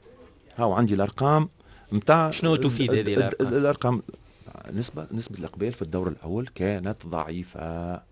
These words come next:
Speaker 1: كانت ضعيفة، ضعيفة. أه، تقول لي في الدور الثاني كيفاش باش تكون؟ نقول لك خويا، إذا كان أنا نعتمد على الأرقام اللي عندي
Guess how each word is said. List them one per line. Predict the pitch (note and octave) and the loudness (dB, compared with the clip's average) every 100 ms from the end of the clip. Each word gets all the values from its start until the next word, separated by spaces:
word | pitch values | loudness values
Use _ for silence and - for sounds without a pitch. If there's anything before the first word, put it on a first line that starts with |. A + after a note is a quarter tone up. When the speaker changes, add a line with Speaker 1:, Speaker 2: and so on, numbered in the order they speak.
| _ | _
Speaker 1:
كانت | A2 B2 | -6 -4
ضعيفة، | G2+ G#2 A2+ A#2 - | -4 -2 -2 -4 -6
ضعيفة. | E2 G2+ G#2+ - - _ _ _ - _ - - _ - _ _ _ - - - - | -8 -6 -8 -10 -20 _ _ _ -20 _ -20 -20 _ -20 _ _ _ -20 -20 -20 -4
أه، | G2+ G#2+ A2 | 0 4 4
تقول | - F#3+ | 6 6
لي | E3+ | 8
في | B2 | 6
الدور | C3 C3 C#3 | 6 6 4
الثاني | A2+ D#3+ C#3 | 2 -2 -2
كيفاش | G#2+ A2 G#2 | -4 -6 -10
باش | - | -10
تكون؟ | - F#3 D#3 F#2+ F#2 _ _ _ _ - - _ _ _ _ | -10 -4 -2 -4 -10 _ _ _ _ -20 -20 _ _ _ _
نقول | - G#2 | -4 -4
لك | - | -4
خويا، | A2+ G2 - | -4 -4 -2
إذا | A2 | 0
كان | A2 C3 A2+ C3 | 2 2 2 4
أنا | A#2 E2+ - _ _ _ _ - | 4 2 -2 _ _ _ _ 0
نعتمد | G#2+ C3+ C#3+ B2+ A2+ E2 - - - - - | 6 6 6 6 6 6 -2 -20 -20 -20 -4
على | G2 G2 | 2 2
الأرقام | - B2 B2+ F#2+ | 2 -2 2 2
اللي | F2+ G#2+ | 4 4
عندي | A#2+ A2 D2 | 6 4 2